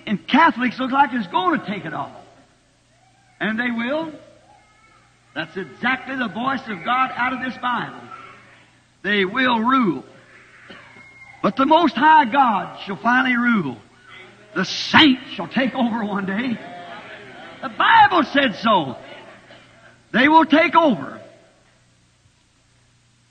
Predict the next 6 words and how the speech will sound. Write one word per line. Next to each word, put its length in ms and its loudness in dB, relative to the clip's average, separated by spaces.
Such 220 -2
an 120 -4
awful 360 0
lot 220 4
of 220 -2
voices. 600 -2